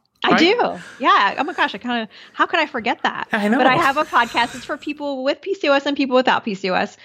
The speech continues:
Speaker 1: Um, but if, basically, if anybody has a complicated relationship with food, um, they write a letter to food. And,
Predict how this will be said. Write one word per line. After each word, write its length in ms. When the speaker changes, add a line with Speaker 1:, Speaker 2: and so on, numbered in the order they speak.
Speaker 1:
Um, 320
but 140
if, 180
basically, 420
if 60
anybody 360
has 140
a 60
complicated 600
relationship 580
with 140
food, 500
um, 400
they 160
write 220
a 60
letter 240
to 120
food. 460
And, 580